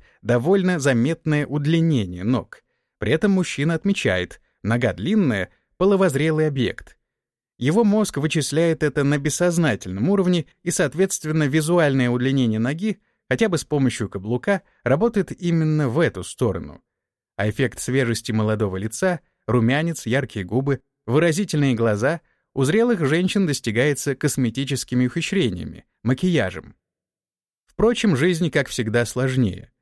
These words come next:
Во все времена статусные дамы оказывались привлекательными для молодых мужчин, охотно отвечая им взаимностью. Социальные нормы.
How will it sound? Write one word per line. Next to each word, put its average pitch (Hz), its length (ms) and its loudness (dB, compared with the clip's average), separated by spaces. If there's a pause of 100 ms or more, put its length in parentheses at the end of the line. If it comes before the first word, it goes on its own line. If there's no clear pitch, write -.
(280)
Во 127 140 2
все 233 220 0
времена 180 340 2
статусные 123 640 0
дамы 170 260 2
оказывались 170 640 0
привлекательными 110 840 0
для 120 140 0
молодых 123 420 0
мужчин, 190 440 0 (180)
охотно 208 600 0
отвечая 151 520 0
им 127 340 0
взаимностью. 113 760 -2 (1400)
Социальные 170 600 0
нормы. 117 480 0